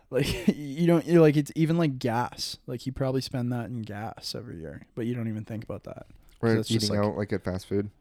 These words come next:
Speaker 1: Definitely eating out.
Speaker 2: When I
Speaker 1: I,
Speaker 2: do
Speaker 1: I'd
Speaker 2: my
Speaker 1: say, like
Speaker 2: taxes, like, I usually have about twenty-five hundred bucks in, like, fast food. Like, not,
Speaker 1: I bet
Speaker 2: not
Speaker 1: you
Speaker 2: just
Speaker 1: most
Speaker 2: fast food,
Speaker 1: people
Speaker 2: but
Speaker 1: do.
Speaker 2: just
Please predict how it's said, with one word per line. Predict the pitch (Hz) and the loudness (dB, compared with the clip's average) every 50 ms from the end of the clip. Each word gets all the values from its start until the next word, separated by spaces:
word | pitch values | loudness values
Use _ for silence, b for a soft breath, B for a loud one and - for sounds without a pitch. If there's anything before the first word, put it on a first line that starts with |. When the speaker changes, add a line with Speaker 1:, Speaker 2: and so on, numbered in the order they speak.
| b b b b | b b b b
Speaker 1:
Definitely | - 127 120 - - 139 131 - - 127 | 0 0 2 2 -2 -6 -6 -6 -8 -8
eating | 120 120 117 | -6 -6 -6
out. | 113 110 | -2 0
Speaker 2:
When | 110 107 | 2 4
I | 107 | 4
Speaker 1:
I, | 101 | 4
Speaker 2:
do | 110 110 | 4 4
Speaker 1:
I'd | 107 | 4
Speaker 2:
my | 107 | 8
Speaker 1:
say, | 104 107 | 10 10
like | 113 113 98 - | 10 10 8 6
Speaker 2:
taxes, | 104 - - 127 139 156 - - | 2 -2 -2 -2 -2 -2 -4 -4
like, | - 120 113 107 - - | 0 0 0 0 -2 -4
I | 104 | -4
usually | 101 98 95 - 101 101 101 95 104 101 | -4 -4 -4 -6 -8 -10 -10 -8 -8 -8
have | 101 107 101 | -8 -8 -8
about | 101 95 98 - - - | -8 -8 -8 -10 -10 -12
twenty-five | - - 98 92 92 - 92 92 87 | -12 -10 -10 -10 -8 -10 -10 -10 -10
hundred | - 92 92 92 95 | -12 -10 -10 -8 -8
bucks | 92 95 - - - - | -8 -10 -10 -12 -14 -14
in, | - 98 | -12 -12
like, | 92 98 92 - - - - - - - | -12 -14 -14 -16 -20 -20 -20 -20 -12 -12
fast | - 87 90 92 - - | -10 -10 -10 -14 -16 -12
food. | - - - - - - - - | -10 -10 -10 -10 -12 -16 -10 -6
Like, | 104 104 - - | -6 -6 -6 -6
not, | - - 127 | -2 0 2
Speaker 1:
I | 127 139 | 2 4
bet | 160 185 117 | 4 4 4
Speaker 2:
not | 117 117 | 4 4
Speaker 1:
you | 233 | 4
Speaker 2:
just | 240 190 139 | 2 2 2
Speaker 1:
most | 123 120 120 127 131 - | 2 2 2 2 0 -2
Speaker 2:
fast | - | -2
food, | 151 | -2
Speaker 1:
people | 143 - - 117 | -4 -2 -2 -4
Speaker 2:
but | 107 95 80 | -4 -4 -6
Speaker 1:
do. | - - - | -6 -10 -14
Speaker 2:
just | - - - - - | -14 -14 -16 -16 -14